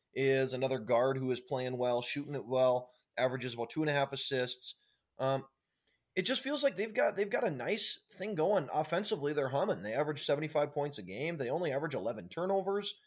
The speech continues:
They shoot the ball at a highly, at a, at a, at a high rate. They shoot almost forty percent from the three-point line. Um, I don't know how long this whole thing's gonna last, but, you know, right now they're, right now they're playing well, and, and it's, uh,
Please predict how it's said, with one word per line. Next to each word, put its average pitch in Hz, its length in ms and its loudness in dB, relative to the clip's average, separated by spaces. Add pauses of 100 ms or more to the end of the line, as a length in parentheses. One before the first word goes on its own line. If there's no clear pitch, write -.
(200)
They 107 80 -10
shoot 190 320 -2
the 175 80 -10
ball 156 320 4
at 135 80 2
a - 20 -2
highly, 143 400 0 (140)
at 117 80 0
a, 95 120 -4 (120)
at 101 80 -4
a, 101 260 -6
at 107 80 -4
a 95 40 -10
high 123 200 -2
rate. 135 400 -4 (340)
They - 60 -14
shoot 151 180 -4
almost 143 280 -2
forty 127 160 -2
percent 127 340 -8
from - 80 -20
the 82 80 -16
three-point 165 480 -8
line. 170 320 -4 (540)
Um, 147 340 2 (1000)
I - 100 -4
don't 202 120 2
know 143 160 0
how 147 120 2
long 127 320 -2
this 147 180 0
whole 147 100 -2
thing's 147 300 -4
gonna 139 180 2
last, 117 460 -2
but, 147 280 0 (720)
you 269 120 -10
know, 226 200 -2
right 214 220 0
now 147 220 2
they're, 208 320 4
right 226 180 4
now 196 140 2
they're 254 100 2
playing 214 380 -2
well, 151 340 2
and, 101 140 -8 (500)
and 156 140 2
it's, 156 200 4
uh, 147 380 4